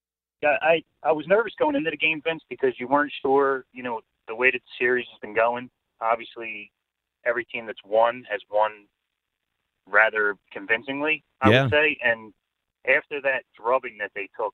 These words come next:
Speaker 1: you were wondering what kind of effort and, and what kind of determination they were gonna have going into Game six. So I, I, I was pretty impressed that they came out and for,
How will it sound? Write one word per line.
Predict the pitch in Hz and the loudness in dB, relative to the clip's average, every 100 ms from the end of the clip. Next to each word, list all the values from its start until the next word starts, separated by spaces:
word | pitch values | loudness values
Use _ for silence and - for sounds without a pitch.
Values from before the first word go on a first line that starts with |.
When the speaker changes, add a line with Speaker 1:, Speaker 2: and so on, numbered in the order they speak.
| - | -8
Speaker 1:
you | 107 | -8
were | 110 | -2
wondering | 120 127 120 110 | 0 0 0 -4
what | 110 127 | -2 -4
kind | - 117 110 | 0 0 4
of | 104 98 - - _ _ _ _ _ | 2 0 -12 -20 _ _ _ _ _
effort | 123 120 117 95 - - | 4 4 0 -6 -8 -20
and, | 104 101 | -18 -14
and | 104 | -4
what | 107 | -2
kind | - 113 | 0 0
of | 98 | 0
determination | 98 - 110 107 110 - | -4 -2 0 2 0 0
they | 98 | -2
were | 98 | 0
gonna | 95 95 | -2 0
have | 107 101 - | 2 2 2
going | 98 | 2
into | 95 92 | 2 -2
Game | 95 95 - | -2 -4 0
six. | - 104 - | 2 2 2
So | 101 101 | 2 2
I, | - _ _ _ _ - | 0 _ _ _ _ 0
I, | 123 | 2
I | 120 | 4
was | 135 127 | 2 0
pretty | - 190 | -4 -4
impressed | 277 - 156 143 | -4 -4 -2 -2
that | - 117 | -6 -10
they | 117 | -8
came | 127 120 | -8 -2
out | 123 123 | 0 0
and | 107 92 | -4 -6
for, | 113 107 | 0 0